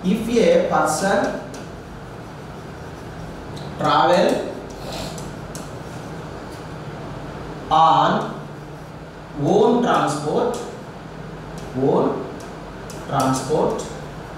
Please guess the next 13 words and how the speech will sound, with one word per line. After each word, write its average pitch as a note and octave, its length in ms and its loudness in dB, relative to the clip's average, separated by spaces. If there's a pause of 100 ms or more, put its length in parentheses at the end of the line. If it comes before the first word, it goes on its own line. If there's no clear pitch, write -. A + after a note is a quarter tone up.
(3500)
need G3+ 760 6 (960)
more A3+ 840 4 (460)
fuel, D3 720 6 (960)
which E3 220 4 (580)
releases E3 840 6 (580)
more E3 400 6
fuel, C3+ 440 4
more D3 260 4
consumption F3+ 480 4
of F3+ 160 6
fuel D#3 520 4
is C3+ 220 2
needed. C#3 400 4